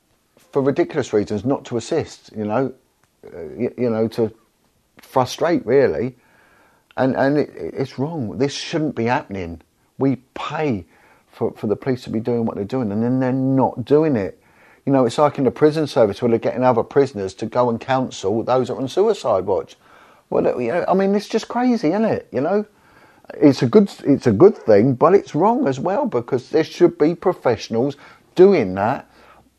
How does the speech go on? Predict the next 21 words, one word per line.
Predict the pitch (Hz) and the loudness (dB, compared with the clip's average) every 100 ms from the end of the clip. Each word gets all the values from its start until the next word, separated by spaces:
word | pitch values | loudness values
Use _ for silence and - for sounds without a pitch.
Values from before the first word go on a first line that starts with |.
| _ | _
piecing | - 220 202 196 | 2 2 2 -2
together | 170 170 165 156 | -2 0 0 2
these | 131 123 | 0 0
shattered | - - 202 - 185 156 | -4 -8 -8 -4 -6 -2
little | 151 139 | -4 -2
minds | 139 135 104 95 127 147 - - _ _ _ _ _ | 2 2 2 -2 -6 -6 -12 -18 _ _ _ _ _
so | - 156 | -4 2
they | 165 | 2
can | - 170 | 0 -6
go | 175 185 | -4 -4
out | 185 - | -6 -6
there | 117 127 | -4 -4
and | - | -4
be | 143 | -6
better | 151 160 160 139 | -6 -10 -12 -14
citizens | - 170 - 151 135 113 95 92 - _ - - - | -10 -8 -8 -8 -6 -6 -8 -12 -20 _ -20 -14 -6
and | 160 | -2
get | 190 - | 0 -2
their | 175 | -4
lives | 180 185 208 - | -4 -4 -6 -6
back, | - 98 - - | -8 -8 -12 -20